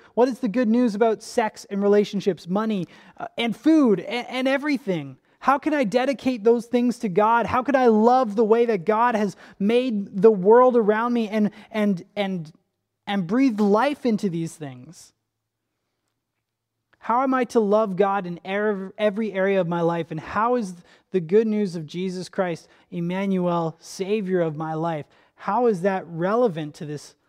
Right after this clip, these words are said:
to this area of my life? Or how am I starving the Lord of this area of my life when it should be redeemed by this?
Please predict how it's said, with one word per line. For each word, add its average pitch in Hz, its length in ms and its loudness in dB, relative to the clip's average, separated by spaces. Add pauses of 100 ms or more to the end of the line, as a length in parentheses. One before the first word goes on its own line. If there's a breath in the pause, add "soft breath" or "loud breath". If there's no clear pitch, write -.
(360)
to 185 120 -8
this 185 240 -2
area 185 180 0
of 175 60 -2
my 175 140 -2
life? 185 260 0
Or 185 260 -4
how 226 280 -4
am 240 100 0
I 196 300 -2 (200)
starving 180 880 -4
the 165 100 0
Lord 170 540 2 (260 soft breath)
of 156 200 -10
this 170 180 -4
area 151 240 -6
of 135 60 -10
my 139 160 -8
life 131 320 -8 (200)
when 165 160 -6
it 170 200 -8
should 165 240 -6
be 170 120 -6
redeemed 165 640 -2
by 135 220 -6
this? - 380 -20